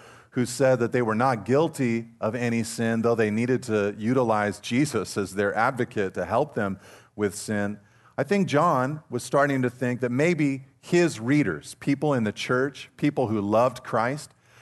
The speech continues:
that they were starting to think, "Maybe John is talking about us. Maybe we're the ones who are walking in darkness. Maybe we're the ones who have a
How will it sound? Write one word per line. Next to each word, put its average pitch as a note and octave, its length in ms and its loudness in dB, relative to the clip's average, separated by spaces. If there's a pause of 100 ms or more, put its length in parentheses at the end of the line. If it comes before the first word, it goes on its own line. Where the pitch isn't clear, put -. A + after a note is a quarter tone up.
(160)
that C3+ 220 0
they F3 200 6
were F#3 140 4
starting D#3 460 2
to C#3 80 2
think, C#3+ 360 -4
"Maybe F3+ 520 2
John D3 440 0
is D3+ 140 -2
talking D3+ 420 2
about C#3 300 6
us. D3+ 540 0 (520)
Maybe F3+ 300 4
we're F#3+ 320 4
the F#3+ 140 2
ones A2+ 520 -4 (100)
who C#3+ 160 2
are C#3 120 6
walking B2 460 2
in A2 100 0
darkness. G2 560 -2
Maybe D3 260 0
we're E3+ 320 6
the F3+ 120 2
ones A2 480 -4
who C3+ 400 0 (300)
have C3+ 200 2
a B2 280 4